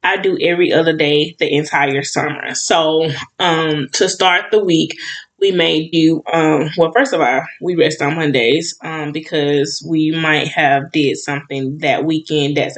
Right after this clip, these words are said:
outside of our normal routine, like an event or went to somebody's house. So Monday is definitely a rest day. Just my household in general does not do good on a Monday. So Monday is usually our rest day. So Tuesdays may be, um,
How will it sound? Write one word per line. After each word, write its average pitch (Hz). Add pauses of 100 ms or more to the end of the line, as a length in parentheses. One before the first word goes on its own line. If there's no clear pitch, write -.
outside 143
of 135
our 127
normal 143
routine, 135
like 226
an 403
event 185 (300)
or 185
went 175
to 185
somebody's 170
house. 139
So 139 (420)
Monday 247
is 185
definitely 170
a 156
rest 156
day. 147
Just 151 (140)
my 175
household 165
in 156
general 147
does 135
not 151
do 151
good 143
on 156
a 156
Monday. 143
So 151
Monday 277
is 220
usually 185
our 147
rest 151
day. 165 (420)
So 185
Tuesdays 226
may 185
be, 170
um, 160